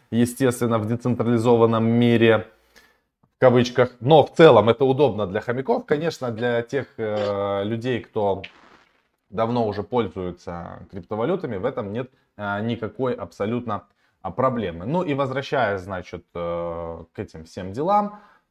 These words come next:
э, здесь и, и, и Сергей Кунц высказывался в этом. Вы можете эту статью на Медиуме найти и почитать. Он высказывался, что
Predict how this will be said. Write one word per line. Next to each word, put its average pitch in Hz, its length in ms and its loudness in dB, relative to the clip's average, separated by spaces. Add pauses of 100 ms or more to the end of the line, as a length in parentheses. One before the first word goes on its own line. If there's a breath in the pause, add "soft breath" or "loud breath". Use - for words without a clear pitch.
(220)
э, 98 460 -8 (300)
здесь 135 360 -4
и, 127 240 -4
и, 131 400 -6
и 123 40 -2
Сергей 131 400 -2
Кунц 123 540 -4
высказывался 123 800 -2
в 117 60 -4
этом. 120 340 -4
Вы 135 180 -8
можете 156 320 -4
эту 139 160 -6
статью 139 360 -8
на 123 60 -6
Медиуме 117 440 -6
найти 143 320 -6
и - 20 -4
почитать. 131 500 -8
Он 139 120 -8
высказывался, 110 640 -6
что 117 360 -4